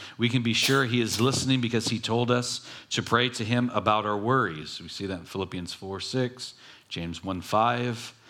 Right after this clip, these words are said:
And we can be certain he has our best interests at heart because he loves us. That's First John four nineteen. And his love is so wide and so deep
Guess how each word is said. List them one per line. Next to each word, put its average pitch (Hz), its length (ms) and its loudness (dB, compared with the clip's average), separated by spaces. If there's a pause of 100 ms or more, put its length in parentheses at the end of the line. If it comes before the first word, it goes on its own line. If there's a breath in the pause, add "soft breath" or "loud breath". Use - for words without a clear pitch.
(200 loud breath)
And 107 120 -2
we 113 120 4
can 117 140 0
be 110 100 0
certain 135 380 2
he 110 140 0
has 104 260 0
our 95 100 0
best 135 560 0
interests 113 420 0
at 98 100 -4
heart 87 360 -4 (320 loud breath)
because 90 300 -4
he 90 60 -4
loves 92 400 2
us. - 460 -10 (160)
That's - 180 -16
First - 320 -8
John 92 460 -2 (500 loud breath)
four 95 160 -4
nineteen. 104 680 2
And 101 100 0
his 90 180 -4
love 113 380 4
is 101 80 -2
so 127 300 4
wide 123 560 2
and 107 120 -2
so 117 220 -2
deep 120 460 0